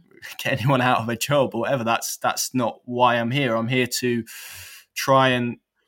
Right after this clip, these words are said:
act as a service almost to, to Norwich City fans and to provide that accountability and, uh, and to ask the questions that supporters can't ask or, or want to ask. And at the moment,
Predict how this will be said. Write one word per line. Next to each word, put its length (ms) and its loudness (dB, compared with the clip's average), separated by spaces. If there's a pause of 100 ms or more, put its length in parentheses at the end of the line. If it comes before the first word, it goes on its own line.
(140)
act 240 -2
as 100 0
a 80 0
service 540 0
almost 400 -4
to, 180 -8
to 180 -8
Norwich 260 -4
City 200 -6
fans 400 -4
and 120 -2
to 100 -6
provide 640 2
that 120 2
accountability 880 -6
and, 220 -4
uh, 220 -6
and 140 -8
to 160 0
ask 220 2
the 80 -8
questions 600 -4
that 100 -8
supporters 560 -2
can't 320 0
ask 380 2
or, 160 0
or 120 0
want 260 4
to 180 2
ask. 360 2
And 200 0 (680)
at 100 -4
the 60 0
moment, 420 4